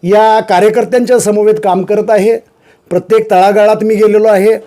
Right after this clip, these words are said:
प्रत्येक समाजाच्या तळागाळात गेलेलो आहे. माझी विचारधारा ही पुरोगामी महाराष्ट्राची विचारधारा आहे, परंतु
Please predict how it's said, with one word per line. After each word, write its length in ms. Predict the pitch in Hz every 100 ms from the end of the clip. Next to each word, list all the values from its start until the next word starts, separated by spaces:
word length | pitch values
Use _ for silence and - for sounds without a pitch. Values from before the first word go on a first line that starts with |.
| _ _
प्रत्येक 340 | 196 202 254 -
समाजाच्या 640 | 214 226 254 254 226 233
तळागाळात 480 | 220 208 208 202 190
गेलेलो 380 | 175 180 180 175
आहे. 400 | 156 147 156 - _ _ _ _ 147
माझी 260 | 185 226
विचारधारा 760 | 226 208 220 240 233 226 240 240 - _ _ -
ही 500 | 139 190 233 226 247 - _ _ 170
पुरोगामी 460 | 196 247 262 269
महाराष्ट्राची 640 | 247 190 233 - 254 254
विचारधारा 580 | 254 220 202 185 175 170
आहे, 320 | 160 127 139 151 _ _ _ _ _ 175
परंतु 600 | 220 247 247 247 269